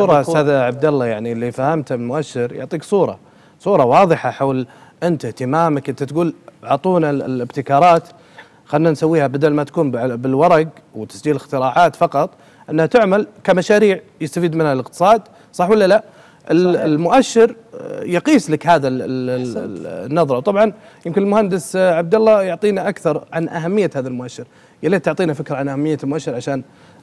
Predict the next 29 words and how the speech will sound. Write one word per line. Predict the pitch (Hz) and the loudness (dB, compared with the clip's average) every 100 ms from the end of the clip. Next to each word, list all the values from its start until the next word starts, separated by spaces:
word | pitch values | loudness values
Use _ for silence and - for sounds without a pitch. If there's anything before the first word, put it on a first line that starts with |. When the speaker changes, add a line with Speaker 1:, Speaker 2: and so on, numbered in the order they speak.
| - | -10
Speaker 1:
آه، | - 120 113 110 | -8 -6 -6 -8
المشاهد | 107 113 131 170 147 131 | -8 -8 0 2 2 -2
والأستاذ | 123 117 101 90 139 123 | -6 -6 -8 -8 -8 -6
عبد | 110 | -4
الله | 127 110 | -6 -6
أيضًا، | 120 117 104 | -8 -8 -10
آه، | 95 95 95 - - _ _ _ - | -14 -18 -18 -20 -20 _ _ _ -8
وإحنا | 156 147 | -4 -2
يعني | 113 104 117 | -4 -4 -6
نفهم | 135 - 104 - | -6 -8 -18 -8
Speaker 3:
طبعًا | 226 202 | -4 -2
ال-، | 226 208 | -2 -2
Speaker 1:
أهميته. | 185 185 180 | -2 -2 -2
Speaker 3:
المؤشر، | 170 175 214 247 - 202 190 175 | -2 0 -2 -4 -4 -4 -4 -6
أستاذ | 135 - 175 | -8 -8 -8
فيصل، | 139 196 160 - 165 | -4 -6 -6 -8 -6
هو | 190 220 | -4 -4
طبعًا | - 185 170 | -2 -2 -2
هو | 165 196 | 0 -2
الوحيد | 190 - 233 | 0 0 2
الآن | 185 175 | 2 -2
على | 147 | -4
مستوى | 170 151 170 160 | -6 -6 -4 -2
العالم | 151 175 170 165 | 0 0 -2 -4
اللي | 156 | -2
له | 170 | -2
موثوقية. | 170 160 160 143 143 - - - 120 | 0 -2 -4 -6 -8 -10 -14 -18 -14
Speaker 1:
مم. | 104 92 _ _ - | -14 -14 _ _ -8
Speaker 3:
آه، | - 80 - | -6 -6 -10